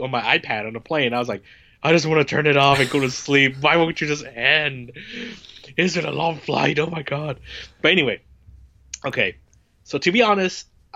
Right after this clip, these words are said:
Trey-, Treyarch films really wear me out. Um, I think, um, the Thousand Faces of Dunja, which again on paper is directed by Yuen Woo-ping, so I shouldn't blame Treyarch too much for this, but that movie wore me out. Um,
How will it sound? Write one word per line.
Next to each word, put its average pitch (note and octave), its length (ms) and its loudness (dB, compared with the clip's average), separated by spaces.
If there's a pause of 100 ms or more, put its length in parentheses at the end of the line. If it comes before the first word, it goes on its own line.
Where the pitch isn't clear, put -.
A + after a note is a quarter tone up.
(360)
Trey-, - 440 -6 (120)
Treyarch F3+ 360 2
films C3+ 300 -4
really A#2+ 220 -4
wear G#2 240 -6
me F#2+ 160 -16
out. E2+ 220 -20 (220)
Um, G#2 460 -4 (280)
I A2 80 -4
think, A#2+ 240 0 (180)
um, G#2 460 0
the G#2+ 180 -10 (140)
Thousand A2 320 2
Faces G2+ 240 -4
of G#2 100 -14
Dunja, C3 420 4
which B2 300 0 (320)
again F3 340 4
on D#3 200 2
paper C#3+ 360 0
is B2 200 -2
directed B2 280 -2
by A#2+ 80 0
Yuen A#2 200 -2
Woo-ping, A2+ 380 0
so G#2+ 120 -4
I G2+ 80 -2
shouldn't G#2+ 320 -6
blame G#2 220 -6
Treyarch G#2 340 -2
too A2 100 -6
much A2 180 -2
for G#2+ 100 -4
this, F#2 120 -6
but - 140 -6
that A2 160 2
movie G2+ 240 -8 (140)
wore F#2+ 380 -8
me F#2 260 -18 (200)
out. E2+ 460 -10 (520)
Um, A2+ 560 4